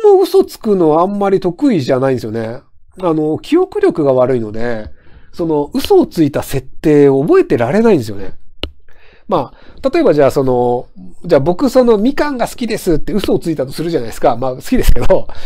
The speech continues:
で、あの、「好きな食べ物何？」って聞かれた時に、「うん、うまい棒」とか、あの、みかんっていう設定を忘れちゃうんですよ。なので、その、嘘をつくのが上手い人って、この人にどういう嘘をついたっていう設定を記憶してなきゃいけないんですよ。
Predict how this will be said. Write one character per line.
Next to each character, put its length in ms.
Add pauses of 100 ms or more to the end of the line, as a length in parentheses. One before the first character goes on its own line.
(220)
で、 280 (240)
あ 160
の、 300 (200)
「好 80
き 80
な 80
食 160
べ 100
物 200
何？」 240
っ 60
て 100
聞 40
か 80
れ 40
た 80
時 160
に、 200
「う 100
ん、 140
う 40
ま 120
い 40
棒」 200
と 100
か、 280
あ 60
の、 180
み 200
か 180
ん 40
っ 40
て 80
い 60
う 60
設 220
定 220
を 100
忘 160
れ 80
ち 60
ゃ 60
う 80
ん 20
で 60
す 80
よ。 60 (580)
な 100
の 100
で、 160
そ 100
の、 140 (320)
嘘 340
を 60
つ 160
く 120
の 100
が 100
上 180
手 20
い 40
人 140
っ 20
て、 360 (280)
こ 160
の 140
人 200
に 160
ど 200
う 80
い 60
う 80
嘘 200
を 60
つ 140
い 100
た 100
っ 80
て 140
い 100
う 80
設 240
定 280
を 140
記 220
憶 240
し 100
て 80
な 120
き 40
ゃ 40
い 40
け 60
な 60
い 20
ん 40
で 40
す 60
よ。 80